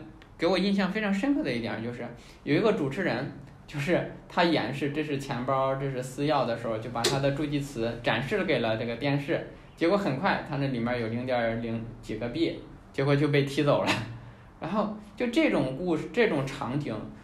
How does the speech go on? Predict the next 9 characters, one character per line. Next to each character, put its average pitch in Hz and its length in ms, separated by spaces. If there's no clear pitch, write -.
最 247 240
能 139 240
够 147 180
说 175 240
服 175 160
人， 110 400
因 151 160
为 156 80
你， 127 320